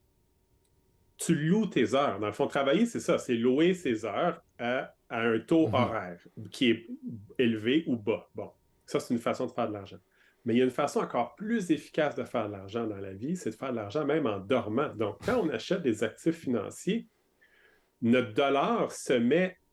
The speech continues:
Speaker 1: à se multiplier dans le temps. Donc,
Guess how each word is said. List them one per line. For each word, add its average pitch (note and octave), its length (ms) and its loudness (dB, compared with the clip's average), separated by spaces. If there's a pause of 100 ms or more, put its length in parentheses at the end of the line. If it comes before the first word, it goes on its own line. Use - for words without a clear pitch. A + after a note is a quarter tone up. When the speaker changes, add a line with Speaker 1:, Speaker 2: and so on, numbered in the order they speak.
Speaker 1:
à B2 100 -2
se - 180 -10
multiplier C#3 680 -2
dans A2 160 -2
le G2 100 -6
temps. G#2+ 200 -4 (520)
Donc, D3 320 2